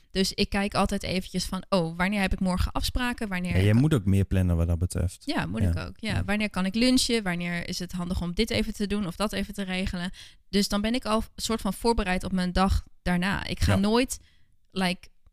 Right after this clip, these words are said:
Speaker 1: blind mijn dag in of zo. Ik weet altijd al wat ik morgen ongeveer ga doen.
Speaker 2: Ja. Maar
Speaker 1: Ja.
Speaker 2: wat, wat nou als je een dag dus hebt die je niet hoeft te plannen? Het, ziet het er dan echt anders uit of plan je dat dan alsnog?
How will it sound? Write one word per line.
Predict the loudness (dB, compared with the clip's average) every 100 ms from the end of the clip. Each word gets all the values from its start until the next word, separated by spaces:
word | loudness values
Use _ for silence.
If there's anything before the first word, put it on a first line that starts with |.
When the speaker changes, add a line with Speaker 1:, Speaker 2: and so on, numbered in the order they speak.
| 0
Speaker 1:
blind | 2 4 4 2
mijn | 2 0 0
dag | 2 4 2
in | -2
of | -2
zo. | 0
Ik |
weet | 0 2
altijd | 2 2
al | 2 2
wat | 4
ik | 4
morgen | 2 4 2 2
ongeveer | 0 0 0
ga | 0 0
doen. | 0 -4 -4
Speaker 2:
Ja. | -6 -6 _ _ -20 _ -2
Maar | 2 4
Speaker 1:
Ja. |
Speaker 2:
wat, | 2
wat | 2
nou | 2 2
als | 2
je | 2
een | 2
dag | 0 0
dus | 0 0 2
hebt | 0 0 0 -6 -2
die | 2 4
je |
niet | 4 4
hoeft | 2 0
te | -4
plannen? | 0 2 2 0 0
Het, | -2 0
ziet | 0 0
het | -2
er | 0
dan | 2 2 2
echt | -2 0
anders | 0 0 0
uit | -2 -2
of | -4
plan | 0 2
je | 4
dat | 2
dan | 2 0
alsnog? | 2 0